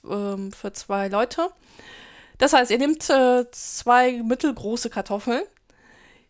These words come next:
Ähm, die werden, ähm, geschält und grob gerieben. Mit, äh, Salz, Salz und Pfeffer gemixt. Und dann mit Rapsöl in, in einer Pfanne halt beidseitig gebraten. In der Zwischenzeit nehmt ihr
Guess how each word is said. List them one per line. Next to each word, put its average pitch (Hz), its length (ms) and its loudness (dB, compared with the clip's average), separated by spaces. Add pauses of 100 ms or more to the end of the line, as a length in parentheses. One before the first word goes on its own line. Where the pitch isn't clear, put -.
(160)
Ähm, 233 360 4
die 240 160 -2
werden, 240 380 4
ähm, 220 500 0 (140)
geschält 254 520 -2
und 233 440 -2
grob - 340 -8
gerieben. 214 460 -4 (1300)
Mit, 254 400 4
äh, 240 320 6
Salz, 240 380 4
Salz 247 340 0
und 220 100 -2
Pfeffer 233 440 0 (100)
gemixt. - 520 -4 (480)
Und 247 240 2
dann 311 180 4
mit 254 180 2
Rapsöl 269 360 0
in, 233 80 -2
in 233 200 -2
einer 226 280 2
Pfanne 240 460 0
halt 220 260 -2
beidseitig 214 760 -4
gebraten. - 520 -10 (880)
In - 60 -4
der 240 100 4
Zwischenzeit 294 640 2
nehmt 254 260 0
ihr 226 360 4